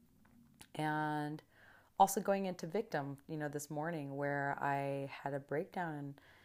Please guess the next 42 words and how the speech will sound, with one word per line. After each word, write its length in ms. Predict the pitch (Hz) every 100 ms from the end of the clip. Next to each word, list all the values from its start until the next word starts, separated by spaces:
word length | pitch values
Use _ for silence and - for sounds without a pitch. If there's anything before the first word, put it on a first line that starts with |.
| - _ _
my 80 | 160
husband 380 | 147 156 143 147
asked 180 | 147 -
me, 80 | 147
you 80 | 143
know, 140 | 147 139
"What's 200 | 143 -
going 300 | 147 139 139
on?" 240 | 160 180
And 120 | 147
I 120 | 135 135
just 220 | 135 -
broke 200 | 139 139
down. 180 | 147 165
I 60 |
said, 160 | 160 -
"It's 120 | -
okay. 280 | 165 - 151
I 60 | 147
don't, 160 | 147 -
I 40 |
don't, 180 | 151 151 - - - -
I 60 | 160 -
don't 200 | 160 -
wanna 380 | 147 143 135 135 - - - -
bring 180 | - 151
this 200 | 151 143
into 240 | 147 143 143
your 120 | 131 -
day, 440 | 156 185 135 131 -
because 320 | 147 - 143
for 120 | - 139
me, 180 | 139
the 120 | 139 135
first 340 | - 139 -
part 200 | - 135
of 80 | 131
the 80 | 127
day 180 | 135 131
is 140 | 127
really 180 | 135 135
important." 460 | 131 - 135 139